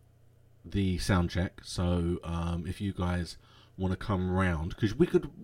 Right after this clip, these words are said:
li-, we could literally have stood, uh, wherever we wanted, and people were pretty much milling around. And then they were like, "Okay, so yeah, come and stand kind of in the front,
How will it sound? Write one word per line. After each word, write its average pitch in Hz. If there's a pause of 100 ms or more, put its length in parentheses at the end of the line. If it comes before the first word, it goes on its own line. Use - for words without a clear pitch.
(200)
li-, 170
we 156
could 139
literally 120
have 101
stood, 104
uh, 95
wherever 95
we 85
wanted, 82 (400)
and 107
people 135
were 101
pretty -
much 98
milling 98
around. 87 (1400)
And 110
then 120
they 123
were 123
like, 123
"Okay, 135 (580)
so -
yeah, 107
come 156
and 165
stand 131
kind 127
of 120
in 127
the 127
front, 90